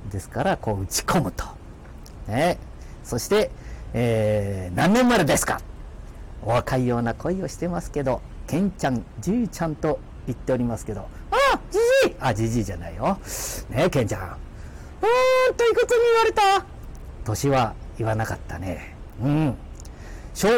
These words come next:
Speaker 1: 和二十一年生まれだと。まあ、本当のこと言ったのか、嘘を言ったのか。いや、本当のことだよね。
Speaker 2: ああ、まあ、そのくらいの年だもんね。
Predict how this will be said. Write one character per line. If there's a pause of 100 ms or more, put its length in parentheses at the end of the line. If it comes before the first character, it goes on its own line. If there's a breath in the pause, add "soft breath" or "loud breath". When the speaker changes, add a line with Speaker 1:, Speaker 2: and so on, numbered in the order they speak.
Speaker 1:
和 (300)
二
十
一
年 (140)
生
ま
れ
だ
と。 (760)
ま
あ、
本
当
の
こ
と
言
っ
た
の
か、
嘘
を
言
っ
た
の
か。 (140)
い
や、
本
当
の
こ
と
だ
よ
ね。 (120)
Speaker 2:
あ
あ、 (300 loud breath)
ま (160)
あ、
そ
の
く
ら
い
の
年
だ
も
ん
ね。